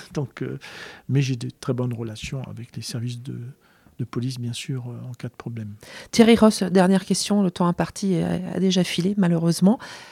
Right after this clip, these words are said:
Speaker 2: Un vœu pieux pour Israël, vous, aujourd'hui ? Alors, j'allais dire un vœu pieux, mais non, un vœu réaliste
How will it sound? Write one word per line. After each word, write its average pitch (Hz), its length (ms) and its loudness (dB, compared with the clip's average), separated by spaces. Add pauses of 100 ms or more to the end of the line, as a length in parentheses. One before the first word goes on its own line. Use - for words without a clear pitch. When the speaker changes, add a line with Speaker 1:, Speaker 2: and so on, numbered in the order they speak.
(440)
Speaker 2:
Un 185 100 10
vœu 196 160 4
pieux 202 380 0 (100)
pour 214 180 0
Israël, 208 640 2 (160)
vous, 185 320 -2 (100)
aujourd'hui ? 208 520 6
Alors, 220 160 6
j'allais 202 160 8
dire 240 100 6
un 262 80 2
vœu 226 140 4
pieux, 285 240 0
mais 277 120 2 (220)
non, 226 160 0
un 226 100 8
vœu 233 140 6
réaliste 254 600 4